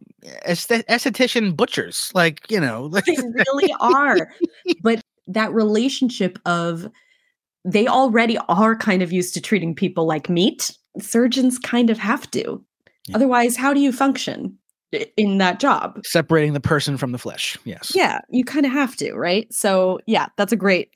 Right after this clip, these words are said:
Speaker 2: thank you for bringing that up, Luke. That's a really important point. So, yeah, this history is fucking weird
Speaker 1: Yeah.
Speaker 2: and shoddy. So, what,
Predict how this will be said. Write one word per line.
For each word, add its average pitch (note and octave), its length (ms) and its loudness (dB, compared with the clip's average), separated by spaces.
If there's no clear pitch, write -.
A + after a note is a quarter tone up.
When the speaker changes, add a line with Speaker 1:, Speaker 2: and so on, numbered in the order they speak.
Speaker 2:
thank G3+ 200 2
you G#3 80 2
for F#3 100 -2
bringing D#3+ 240 -2
that D3+ 120 -4
up, - 120 -4
Luke. - 220 -10
That's D#3 160 -8
a D#3 80 -6
really D3+ 180 -6
important D3 380 -8
point. - 220 -10
So, G#3+ 500 2
yeah, C#4 240 4
this E4+ 300 -2
history - 420 -2
is A#4 580 2
fucking F4 720 0
weird A#3 480 0
Speaker 1:
Yeah. A#2 320 -2
Speaker 2:
and A#3 180 4
shoddy. G#3 720 0
So, C#4+ 400 2
what, D4 300 2